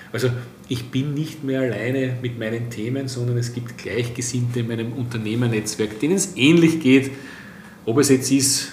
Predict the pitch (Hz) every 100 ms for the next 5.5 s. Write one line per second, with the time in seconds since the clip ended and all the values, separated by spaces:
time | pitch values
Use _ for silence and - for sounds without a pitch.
0 | - 123 127 - - 151 147 147 143 143
1 | - 123 120 117 120 151 156 - 127 123
2 | 127 123 113 113 117 110 120 139 - -
3 | 120 120 120 120 113 113 117 107 - 117
4 | 180 185 170 160 - 131 131 135 127 123
5 | 120 117 - - 117